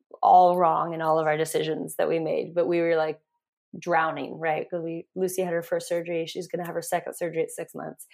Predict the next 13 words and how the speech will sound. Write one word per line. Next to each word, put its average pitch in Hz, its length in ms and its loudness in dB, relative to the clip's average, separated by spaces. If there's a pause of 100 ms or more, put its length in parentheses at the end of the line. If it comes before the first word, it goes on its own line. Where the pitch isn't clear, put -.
(340)
It 202 120 4
felt 233 140 8
like 226 140 6
we 208 120 6
were 180 100 4
just 160 460 -2
trying 151 280 -10
to 156 80 -10
survive. 151 560 -2 (960)
So 208 580 6 (380)
we 202 140 6
end 185 120 4
up, 170 180 4